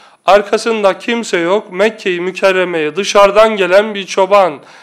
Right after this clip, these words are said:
seni öldürürler, seni helak ederler, sen değil de içimizde arkası olan,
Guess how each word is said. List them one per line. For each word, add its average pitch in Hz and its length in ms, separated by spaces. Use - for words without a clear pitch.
seni 233 360
öldürürler, 214 680
seni 190 300
helak 220 440
ederler, 170 560
sen 226 360
değil 247 340
de 131 280
içimizde 190 580
arkası 185 520
olan, 185 400